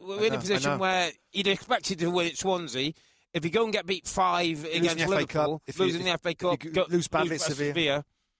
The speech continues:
Speaker 1: Yeah.
Speaker 2: it
Speaker 1: It
Speaker 2: might
Speaker 1: could,
Speaker 2: happen,
Speaker 1: it could be a
Speaker 2: might
Speaker 1: little
Speaker 2: happen
Speaker 1: bit
Speaker 2: a little
Speaker 1: earlier.
Speaker 2: bit quicker.
Speaker 1: Yeah. Okay, so the other game on Sunday was, uh,
Speaker 2: Chelsea.
Speaker 1: the potential champions and favourites to win the title this year, Chelsea,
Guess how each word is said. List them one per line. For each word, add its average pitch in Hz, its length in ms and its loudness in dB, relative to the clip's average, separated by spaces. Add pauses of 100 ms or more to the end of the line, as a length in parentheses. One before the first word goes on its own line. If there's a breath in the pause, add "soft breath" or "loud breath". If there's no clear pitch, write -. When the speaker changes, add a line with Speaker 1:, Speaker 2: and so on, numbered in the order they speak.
(100)
Speaker 1:
Yeah. 92 100 -12
Speaker 2:
it 82 60 -16 (240)
Speaker 1:
It - 40 -14
Speaker 2:
might 135 80 -10
Speaker 1:
could, 208 80 4
Speaker 2:
happen, 139 200 0
Speaker 1:
it - 40 -10
could 170 140 -2
be 139 60 2
a 127 40 2
Speaker 2:
might - 60 2
Speaker 1:
little 120 120 0
Speaker 2:
happen 110 80 -6
Speaker 1:
bit 113 40 -8
Speaker 2:
a 117 80 -4
little 110 40 -6
Speaker 1:
earlier. 104 120 -6
Speaker 2:
bit - 40 -20
quicker. 113 320 -8
Speaker 1:
Yeah. 95 100 -12 (1080 soft breath)
Okay, 180 420 2
so 180 340 4
the 175 100 4
other 208 120 4
game 151 300 2
on 143 320 0
Sunday 139 540 0
was, 139 720 0
uh, 135 400 2
Speaker 2:
Chelsea. 143 360 -2 (200)
Speaker 1:
the 135 80 -10
potential 147 560 -4
champions 127 560 -6
and 110 100 -20
favourites 131 340 -2
to 120 100 -14
win 123 160 -10
the 117 80 -12
title 113 240 -6
this 113 180 -12
year, 117 100 -6
Chelsea, 123 540 -6